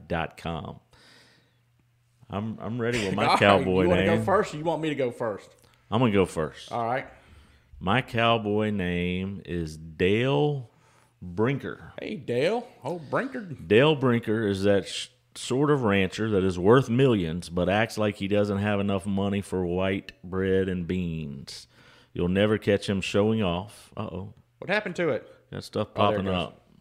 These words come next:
Speaker 2: Okay.
Speaker 1: Says you'll, uh, you'll never catch him showing off. Sure, he'll tell you how many head of cattle he's got and how he's getting ready to replace his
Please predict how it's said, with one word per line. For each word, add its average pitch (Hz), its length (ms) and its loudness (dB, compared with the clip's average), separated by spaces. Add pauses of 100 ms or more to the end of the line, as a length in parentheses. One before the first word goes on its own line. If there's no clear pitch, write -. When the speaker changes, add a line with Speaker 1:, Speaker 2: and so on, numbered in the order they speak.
(140)
Speaker 2:
Okay. 90 220 -14 (520)
Speaker 1:
Says 98 280 -2
you'll, 101 280 4
uh, 90 400 2 (1700)
you'll 98 180 2
never 123 260 6
catch 127 280 0
him 113 120 -2
showing 113 380 2
off. 101 280 2
Sure, 113 260 0
he'll 107 120 4
tell 113 220 2
you 98 120 2
how 107 140 2
many 104 240 0
head 107 220 2
of 95 80 -4
cattle 104 320 0
he's 92 200 -4
got 95 280 0
and 92 100 -4
how 98 160 -2
he's 92 140 -4
getting 95 300 -4
ready 98 240 -2
to 90 80 -4
replace 92 480 -4
his 87 300 -6